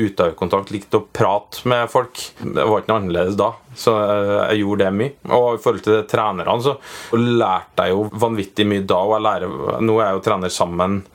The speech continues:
med Arild blant annet. Jeg lærer jo fortsatt veldig mye av dem.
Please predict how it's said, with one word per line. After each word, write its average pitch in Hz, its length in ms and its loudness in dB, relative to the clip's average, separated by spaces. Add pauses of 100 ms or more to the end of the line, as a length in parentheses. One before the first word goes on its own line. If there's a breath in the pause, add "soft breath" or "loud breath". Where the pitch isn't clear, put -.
(100)
med 110 320 2
Arild 87 400 -2
blant 87 180 0
annet. 95 280 2 (100)
Jeg 95 240 2
lærer 107 160 0
jo 92 60 -6 (160)
fortsatt - 220 -2
veldig 107 280 0
mye 95 260 0
av 95 100 -2
dem. 107 200 0